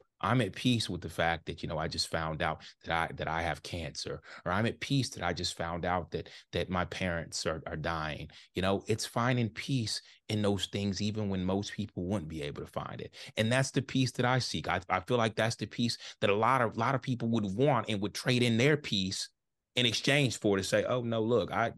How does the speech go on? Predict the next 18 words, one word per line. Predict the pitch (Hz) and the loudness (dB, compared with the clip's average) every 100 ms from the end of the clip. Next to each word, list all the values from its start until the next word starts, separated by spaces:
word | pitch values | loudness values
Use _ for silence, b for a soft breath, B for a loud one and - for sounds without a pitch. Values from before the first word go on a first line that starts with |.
| - | -8
that'll | 82 104 107 | -2 0 2
save | 113 107 | 2 2
me | 113 | 2
a | 90 | 0
bunch | 85 117 98 | 0 0 0
of | |
money. | 92 110 120 131 | 0 0 0 -2
Instead | 85 85 104 | -6 -2 -2
of | 98 | 2
going | 107 110 | 2 2
to, | 98 87 _ - | 0 -4 _ -2
uh, | 85 - B - | -2 -4 B -4
Bali | 80 107 117 120 120 | 2 4 4 4 4
or | 113 | 2
somewhere, | 127 120 123 117 | 0 2 2 2
I'm | 113 | 0
just | 113 - | -4 -2
gonna, | 107 | -2